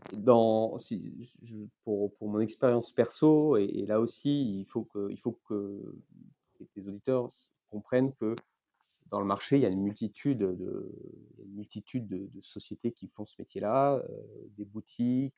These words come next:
ou des ins-, des, des, des, des enseignes un peu plus institutionnelles, des banques, euh,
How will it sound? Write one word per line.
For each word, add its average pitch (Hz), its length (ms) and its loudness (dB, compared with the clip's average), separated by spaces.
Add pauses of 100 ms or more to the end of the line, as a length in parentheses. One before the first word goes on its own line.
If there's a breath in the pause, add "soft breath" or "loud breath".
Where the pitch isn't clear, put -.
ou 95 160 -10
des 98 160 -8
ins-, 107 60 -4 (240)
des, 98 120 -16
des, 104 180 -18
des, 110 360 -20 (520)
des 104 120 -18
enseignes 110 280 -2
un 104 40 -2
peu 101 100 -12
plus 110 160 -2
institutionnelles, 107 800 -6
des - 100 -12
banques, 113 400 -6
euh, - 40 -14